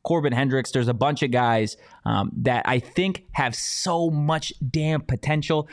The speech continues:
They've had a little bit of production, but injuries have made it really tough to evaluate this group. You look at Jaden Rashada, obviously named the starting quarterback ahead of the team's week one game against Southern Utah, and then pretty much from that point on,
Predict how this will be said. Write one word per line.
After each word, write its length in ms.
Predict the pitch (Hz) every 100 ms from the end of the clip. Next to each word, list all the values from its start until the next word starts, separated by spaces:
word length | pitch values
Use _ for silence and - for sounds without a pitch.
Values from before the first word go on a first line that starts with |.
| - -
They've 120 | 139
had 180 | 147 147
a 60 |
little 320 | 135 156 175
bit 200 | 160 170
of 160 | 160 151
production, 540 | 165 151 156 - 175
but 160 | 135 -
injuries 440 | 151 165 160 165 139
have 140 | 135
made 160 | 147 147
it 100 | 127
really 340 | 147 160 156
tough 320 | - 143 143 -
to 180 | 139 120
evaluate 680 | 107 131 143 139 143 143
this 160 | 135 123
group. 320 | 139 143 139 - -
You 160 | - 120
look 160 | 131 135
at 80 |
Jaden 260 | 113 135 135
Rashada, 520 | 123 120 135 117 98 - - -
obviously 680 | 127 139 135 131 - 120 107 - -
named 320 | 120 127 135 123
the 40 |
starting 460 | - 139 131 127 120
quarterback 720 | - 135 120 113 110 110 -
ahead 380 | 110 107 131 123
of 200 | 120 113
the 80 |
team's 520 | 104 127 117 113 107 - -
week 320 | 110 127 -
one 220 | 117 117
game 280 | 107 113 120
against 300 | 110 107 -
Southern 300 | 117 113 104
Utah, 460 | 113 - 113 110 107 - -
and 180 | 117 113
then 180 | 107 - _ _ _ -
pretty 280 | 190 202
much 200 | 165 160
from 220 | - 139 127
that 240 | 135 -
point 300 | 143 135 131
on, 280 | 135 139